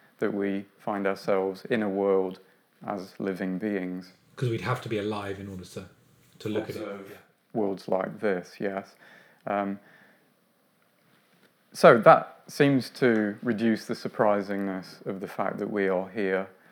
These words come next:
Speaker 1: It's because some world somewhere had to be conducive to life,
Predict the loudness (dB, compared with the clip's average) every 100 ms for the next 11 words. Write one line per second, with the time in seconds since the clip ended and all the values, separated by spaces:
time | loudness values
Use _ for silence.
0 | -20 _ -10 -8 -6 -2 -2 0 2 6
1 | 8 8 6 0 0 2 4 2 2 4
2 | 4 2 -2 -2 0 0 0 0 -2 -6
3 | -4 0 2 4 4 0 -6